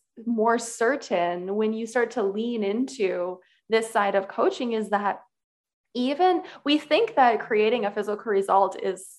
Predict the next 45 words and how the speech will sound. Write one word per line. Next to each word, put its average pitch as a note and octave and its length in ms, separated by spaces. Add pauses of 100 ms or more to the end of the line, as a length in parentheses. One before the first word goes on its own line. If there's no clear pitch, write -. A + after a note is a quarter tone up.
is F#3+ 300 (100)
the F3 80
tangible, F#3+ 540
certain F#3 360
piece, - 440
right? G3+ 340
Because A3 340
we G3+ 80
can G#3+ 200
measure C4+ 300
it A2+ 160
and G3 100
we G3+ 80
can A3 180
see C#4 220
it - 80
happening F#3+ 500
before G3+ 300
our F#3+ 200
eyes. - 520 (720)
But A3+ 400
the B3 120
illusion C4 500
is B3 140
that A3+ 220
it's A#3 160
actually C4 360
not A3 320
certain G3 240
at E3+ 140
all. F#3 320
It's, A#3+ 200 (140)
it's A3+ 180
completely A#3+ 760 (200)
uncontrollable. A3 1300
You, A#3 520
you A#3 160
have A#3+ 460
no A3 320
real G#3 280
power A#3 580
there. A2+ 480
All C4+ 260
you D4 260
have C4 480